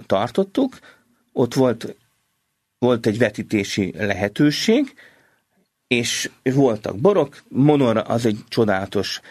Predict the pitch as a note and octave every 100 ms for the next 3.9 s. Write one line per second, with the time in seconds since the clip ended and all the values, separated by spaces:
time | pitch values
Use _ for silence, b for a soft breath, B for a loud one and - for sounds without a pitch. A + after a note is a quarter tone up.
0 | B - G#2 A2 - D#3+ G#2+ - C#3 A#2+
1 | - A2+ G#2+ - G#2 G2 F#2+ G2 G2 G2
2 | G2 - - G2 G2 F2+ - F2+ B B
3 | B - A2+ G#2+ A2+ C3+ G3+ A#3 -